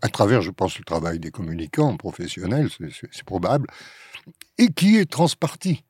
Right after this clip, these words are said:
Moi, j'en arrive à ne plus savoir si mon conseiller général est de gauche ou de droite, hein. Je, <laughs> et de toute façon, ils parlent la même langue, donc tout va bien. Voilà, donc, euh,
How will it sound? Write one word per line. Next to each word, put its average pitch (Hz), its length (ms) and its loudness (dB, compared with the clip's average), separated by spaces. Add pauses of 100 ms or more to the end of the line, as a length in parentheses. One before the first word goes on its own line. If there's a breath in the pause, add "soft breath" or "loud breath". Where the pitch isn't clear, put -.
(280)
Moi, 127 160 2
j'en 113 180 0
arrive 107 260 2
à - 20 -2
ne 101 80 -4
plus - 180 -6
savoir 117 320 0
si - 220 -8
mon 87 240 -6
conseiller 95 440 -6
général 95 480 -2 (280 loud breath)
est 110 60 -4
de 87 40 -6
gauche 92 220 -4
ou 139 60 0
de 113 60 -2
droite, 127 340 4
hein. 92 120 -6
Je, 120 220 -8
<laughs> - 560 -6 (560 loud breath)
et - 0 -
de 151 60 2
toute - 80 -10
façon, 131 320 2
ils 165 100 2
parlent 170 260 4
la 113 80 0
même 123 180 2
langue, 95 280 -2 (260 loud breath)
donc 147 340 -2
tout - 120 -8
va 113 120 -2
bien. 110 220 -2 (1200 loud breath)
Voilà, 151 240 6
donc, 165 320 4
euh, 202 120 -4